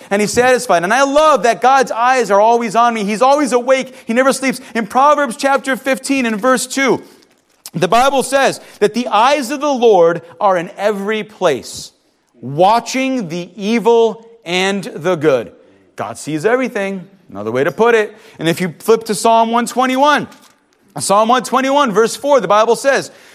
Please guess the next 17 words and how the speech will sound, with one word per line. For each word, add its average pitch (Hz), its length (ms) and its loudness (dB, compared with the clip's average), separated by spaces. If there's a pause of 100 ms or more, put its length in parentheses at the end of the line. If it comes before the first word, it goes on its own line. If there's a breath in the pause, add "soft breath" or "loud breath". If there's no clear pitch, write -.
(120 soft breath)
<clears throat> - 300 -20
David, 214 880 -2
uh, 160 160 4
"Behold, 208 480 2
he 233 220 -4
who 240 260 -2
keeps - 400 -4
Israel 170 640 -4 (300 soft breath)
will 190 260 2
never 247 720 0
slumber 220 880 0
nor 180 240 -2
sleep." 127 460 -12 (480)
God 208 160 4
doesn't 262 220 0
take 247 240 -2
naps. 156 580 -2